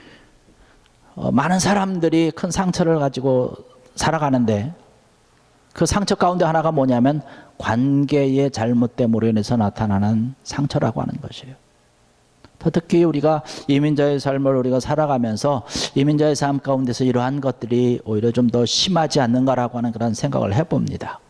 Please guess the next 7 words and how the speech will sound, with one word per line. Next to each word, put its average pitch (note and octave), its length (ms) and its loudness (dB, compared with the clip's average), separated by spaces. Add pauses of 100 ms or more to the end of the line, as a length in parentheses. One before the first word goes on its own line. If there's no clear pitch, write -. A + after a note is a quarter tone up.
(2000)
이러한 G3+ 220 2
관계성이 E3 720 0 (400)
깨짐으로 G#3+ 500 2
인해서 A#2+ 420 -4 (360)
불편함으로 G3 600 0
인해 D#3 180 2
가지고 D3 800 -2